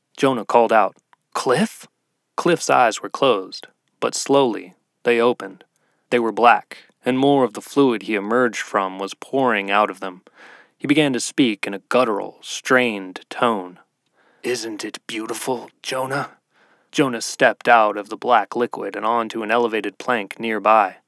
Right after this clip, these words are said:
"What happened to you, Cliff?" he asked. Cliff oozed down the side of the well like the liquid around him and stood not far from Jonah. He spoke again. "There are many filters in this world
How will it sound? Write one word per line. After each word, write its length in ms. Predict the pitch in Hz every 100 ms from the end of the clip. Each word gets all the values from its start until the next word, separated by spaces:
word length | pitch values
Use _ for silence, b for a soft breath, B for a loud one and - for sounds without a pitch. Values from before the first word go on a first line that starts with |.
| _ _
"What 160 | - 131
happened 300 | 156 175 139
to 60 |
you, 120 | 117
Cliff?" 420 | 107 - 107 - - _
he 180 | - 120
asked. 420 | 101 120 - - _ _ _ _ _ _
Cliff 360 | - 160 135 -
oozed 380 | 151 147 123 104
down 220 | 123 120
the 80 | 107
side 240 | 101 127 117
of 80 |
the 80 | 107
well 360 | 107 117 104 101
like 200 | 107 107
the 120 | 113
liquid 500 | 110 127 - 107 104
around 460 | 104 107 120 117 104
him 220 | 98 101
and 140 | 101
stood 480 | - - 131 113 95
not 240 | 104 104
far 280 | - 123 117
from 200 | 101 104
Jonah. 400 | 101 101 95 95 _ b b b b b
He 120 | -
spoke 320 | - 127 123
again. 380 | 110 110 107 90 _ _ _ _ _
"There 260 | 123 127
are 320 | 127 131 127 117
many 640 | 120 131 151 147 127 123
filters 920 | - - 147 127 - 101 95 - - b b b b b b b
in 280 | 131 127 117
this 280 | 120 - -
world 520 | 127 117 104 98